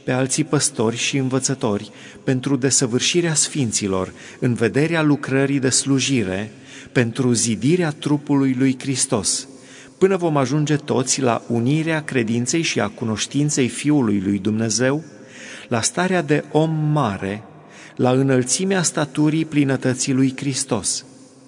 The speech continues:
ca să nu mai fim copii, plutind încoace și încolo, purtați de orice vânt de învățătură prin viclenia oamenilor și prin șiretenia lor în mijloacele de amăgire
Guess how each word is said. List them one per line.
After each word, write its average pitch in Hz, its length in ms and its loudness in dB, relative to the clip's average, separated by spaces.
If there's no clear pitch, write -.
ca 139 100 0
să - 160 2
nu 214 80 0
mai 220 140 0
fim 131 260 0
copii, 107 720 -2
plutind 156 640 2
încoace 135 520 0
și 127 220 0
încolo, 113 540 0
purtați 139 520 0
de 120 180 0
orice 151 360 2
vânt 135 360 0
de 110 100 0
învățătură 120 720 0
prin 131 360 0
viclenia 120 680 0
oamenilor 113 840 -2
și - 180 -2
prin 123 280 0
șiretenia 127 680 0
lor 104 340 0
în 113 200 -2
mijloacele 127 600 0
de 107 120 -2
amăgire 104 640 -2